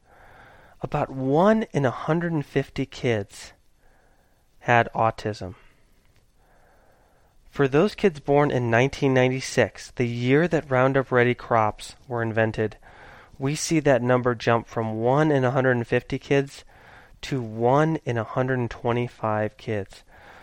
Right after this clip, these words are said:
So a pretty significant jump. Now, fast forward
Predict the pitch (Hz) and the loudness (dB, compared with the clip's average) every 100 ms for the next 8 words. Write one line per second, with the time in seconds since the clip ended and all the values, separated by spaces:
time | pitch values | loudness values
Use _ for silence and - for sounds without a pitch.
0 | - - 131 120 - - 233 233 147 131 | -20 -4 -2 -2 -4 -4 -2 -2 -4 -4
1 | 127 135 131 120 - 107 95 - - _ | -4 -4 -4 -4 -4 -4 -6 -12 -20 _
2 | _ _ _ _ _ _ _ _ _ _ | _ _ _ _ _ _ _ _ _ _
3 | _ - 131 117 98 _ _ _ _ _ | _ -2 0 0 -4 _ _ _ _ _
4 | _ _ - 156 208 - - 147 143 110 | _ _ -2 -2 -2 -10 -2 4 4 2
5 | 95 | -4